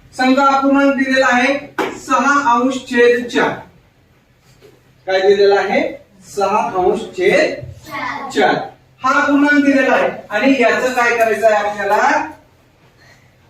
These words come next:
शेकड्यामध्ये रूपांतर करायचं किंवा शतमानामध्ये रूपांतर करायचं. त्यावेळेला काय करायचं? दिलेला जो अपूर्णांक आहे, त्याला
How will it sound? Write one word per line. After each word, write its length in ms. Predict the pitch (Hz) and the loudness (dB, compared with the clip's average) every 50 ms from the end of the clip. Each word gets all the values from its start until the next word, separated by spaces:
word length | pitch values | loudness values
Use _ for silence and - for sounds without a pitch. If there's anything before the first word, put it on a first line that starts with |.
| _ _ - - _ _ _ _ _ _ _ - | _ _ -20 -20 _ _ _ _ _ _ _ -12
शेकड्यामध्ये 800 | - - 269 262 254 262 277 277 285 285 269 269 254 262 269 285 | -4 -2 0 0 2 2 2 2 2 2 2 2 2 2 2 2
रूपांतर 560 | 285 277 - 240 240 233 233 226 233 233 233 | 2 0 2 2 0 2 2 0 -2 -2 -4
करायचं 320 | 233 220 214 208 - - 214 | -2 0 -2 -2 -2 -4 -8
किंवा 200 | 240 262 277 294 285 | -6 -2 -2 -2 -2
शतमानामध्ये 800 | 277 254 247 - - - 220 214 208 208 208 202 208 - 277 | -2 -4 -4 -4 -6 -6 -4 -4 -2 -2 -2 -2 0 0 0
रूपांतर 520 | 285 - - - 196 175 175 180 165 170 170 | 0 0 0 -2 -2 -2 -4 -4 -6 -6 -8
करायचं. 380 | 165 151 151 143 170 165 - | -6 -6 -6 -6 -8 -8 -6
त्यावेळेला 480 | 220 226 240 240 247 233 214 196 185 180 | -4 0 0 2 2 0 0 -2 -4 -4
काय 220 | 185 185 180 156 | -4 -4 -4 -4
करायचं? 440 | 151 156 151 139 - 190 - - 277 277 277 - - - - - | -4 -6 -6 -6 -6 -4 -2 -2 -2 -2 -4 -8 -14 -18 -18 -10
दिलेला 420 | 147 175 202 196 208 220 233 269 | -4 -4 -2 0 0 0 0 0
जो 140 | 285 277 302 | 0 2 2
अपूर्णांक 580 | 302 294 294 - 269 269 247 247 247 - 220 202 | 2 2 2 0 -2 -2 -2 -2 -2 -2 -2 -2
आहे, 400 | 196 175 160 165 196 226 - - - - - _ - | -2 0 0 0 -2 -2 -2 -4 -6 -12 -20 _ -10
त्याला 180 | 196 196 202 | -8 -4 -4